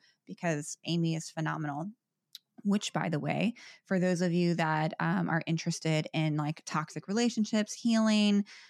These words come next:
moving on to healthier relationships, I'm gonna be doing a webinar announcing it next month with Amy. So stay tuned for that.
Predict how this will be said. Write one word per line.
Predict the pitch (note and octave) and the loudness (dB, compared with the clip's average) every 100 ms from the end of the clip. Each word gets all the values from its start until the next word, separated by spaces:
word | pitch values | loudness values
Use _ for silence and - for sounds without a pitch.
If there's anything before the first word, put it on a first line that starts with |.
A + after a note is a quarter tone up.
| _ _ _ _ E3 | _ _ _ _ 0
moving | F3+ F#3 F3+ | 2 4 4
on | F3 F3 - - | 4 4 0 0
to | D#3+ E3 | 2 2
healthier | F#3 G#3 G#3 G3+ | 2 0 0 2
relationships, | G3+ G3 F#3 F#3+ F#3+ - | 2 2 0 -2 -2 -2
I'm | E3+ | 0
gonna | F3+ | 2
be | F3 | 2
doing | E3+ E3 D#3+ | 2 2 2
a | |
webinar | D3+ D#3+ E3 D#3+ D#3 F3 - | 2 0 0 0 0 0 -2
announcing | - E3 D#3+ E3+ - F3 | 0 2 2 2 0 0
it | E3 | 0
next | E3 E3 - D#3+ | 0 -2 -2 -2
month | D#3+ E3 - | 0 0 -2
with | E3 E3+ - | -2 -2 0
Amy. | E3 E3 F#3 | -2 0 -4
So | - | -6
stay | E3 E3+ | -4 -4
tuned | D#3+ D#3 D3+ | -4 -6 -8
for | - | -6
that. | - - | -6 -6